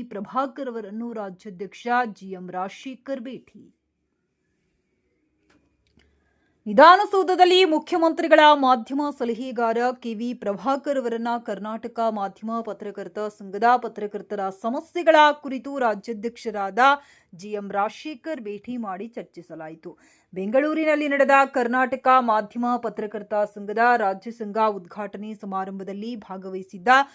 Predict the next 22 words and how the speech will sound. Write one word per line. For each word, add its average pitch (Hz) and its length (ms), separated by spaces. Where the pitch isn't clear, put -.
ಮುಖ್ಯಮಂತ್ರಿಗಳ 302 680
ಮಾಧ್ಯಮ 226 360
ಸಲಹೆಗಾರರಾದ 196 920
ಕೆ 208 140
ವಿ 196 140
ಪ್ರಭಾಕರ್ 208 560
ಅವರಿಗೆ 196 320
ನಗರ 202 260
ಗ್ರಾಮೀಣ 269 380
ಭಾಗದ 226 280
ಪತ್ರಕರ್ತರ 226 760
ಬೇಡಿಕೆಗಳು 208 540
ಬಹಳ 185 100
ವರ್ಷಗಳಿಂದ 277 680
ನೆನೆಗುದಿಗೆ 190 580
ಬಿದ್ದಿದ್ದು, 185 420
ಗ್ರಾಮೀಣ 311 500
ಭಾಗದ 262 360
ಪತ್ರಕರ್ತರಿಗೆ 208 880
ನೀಡುವ 190 260
ಬಸ್ 262 400
ಪಾಸ್ 302 320